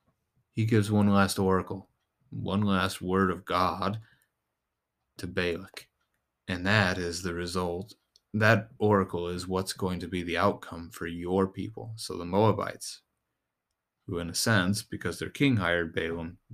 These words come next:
they've hired Balaam. What does God say of them?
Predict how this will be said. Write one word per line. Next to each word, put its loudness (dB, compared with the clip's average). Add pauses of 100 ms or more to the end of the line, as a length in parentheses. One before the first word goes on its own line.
(140)
they've 4
hired -8
Balaam. -10 (2000)
What 2
does 0
God -2
say -6
of -8
them? -10